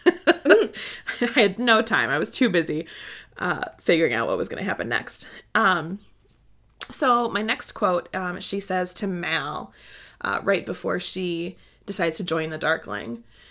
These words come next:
Um, and she looks at him and she says, "I have loved you all my life, Mal." And then she says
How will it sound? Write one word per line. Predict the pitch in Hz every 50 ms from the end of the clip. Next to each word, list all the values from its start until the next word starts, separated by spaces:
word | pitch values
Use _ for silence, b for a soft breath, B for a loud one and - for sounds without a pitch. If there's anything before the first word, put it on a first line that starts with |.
| b b b b b b -
Um, | 190 175 160 - - - - - - - - - _ - - -
and | 202 190 185 175 170 170 170 175 185 196 202 B B B B B
she | - - 220 196
looks | 185 175 180 - -
at | 202
him | 185 202 175 170 165 160 175 185 B B B B
and | - 196 196
she | - - 196
says, | - 196 185 185 180 175 185 185 - -
"I | 214 202
have | 220 190 202
loved | 214 208 214 220 254
you | 247 -
all | - 190 202
my | 214 214 208
life, | 196 175 151 117 - - -
Mal." | 87 76 95 104 113 - 233 b b b b b b b b b b b b b b b
And | - 185 190
then | 175 180
she | - 196
says | - 190 175 170 - 190 - - -